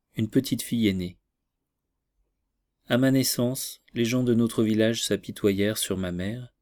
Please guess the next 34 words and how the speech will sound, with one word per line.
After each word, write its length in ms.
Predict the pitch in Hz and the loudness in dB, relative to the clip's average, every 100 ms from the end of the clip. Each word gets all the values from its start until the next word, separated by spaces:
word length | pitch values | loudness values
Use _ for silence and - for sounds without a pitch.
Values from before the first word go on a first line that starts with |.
| _ | _
et 80 | 113 | -4
personne 560 | 110 123 120 - 127 120 | 0 -2 -2 0 0 0
ne 80 | 104 | -2
félicita 580 | - 101 98 - - | -2 -2 -2 -6 -4
mon 180 | 90 87 | -4 -4
père. 460 | 87 90 82 - _ _ _ _ _ _ _ _ _ | -8 -12 -12 -16 _ _ _ _ _ _ _ _ _
Je 120 | - | -6
suis 260 | 110 131 117 | -2 0 2
arrivé 300 | 113 113 120 | 2 2 2
au 80 | 131 | 2
moment 340 | 117 113 123 | 2 2 2
où 60 | 117 | 2
la 160 | 104 | 2
nuit 300 | 98 104 113 | 0 0 -2
laisse 240 | 120 101 - | 0 -2 -4
place 320 | - 107 - | -4 -4 -2
au 80 | 95 | -4
jour 440 | 95 95 113 123 _ _ _ | -4 -6 -6 -10 _ _ _
et 100 | 107 | -2
où 100 | 104 | 0
la 140 | 104 | 0
dernière 400 | 98 110 113 113 | 2 2 2 2
étoile 340 | 107 104 107 101 | 2 0 0 0
s'éteint, 460 | - 90 - 85 - _ _ | -2 -8 -6 -8 -10 _ _
ce 140 | - | -12
qui, 220 | 101 - 113 | -8 -4 -4
pour 300 | - 98 95 | -2 -2 0
nous 200 | 98 107 | 2 2
autres 240 | 107 95 | 0 -2
Pashtuns, 640 | 87 92 - - 110 120 - _ _ _ - | -2 -4 -4 -4 -4 -4 -8 _ _ _ -4
est 60 | 104 | 0
de 120 | 98 | 2
bon 220 | 98 95 | 2 2
augure. 500 | 90 - 82 85 - | 0 -4 -6 -8 -14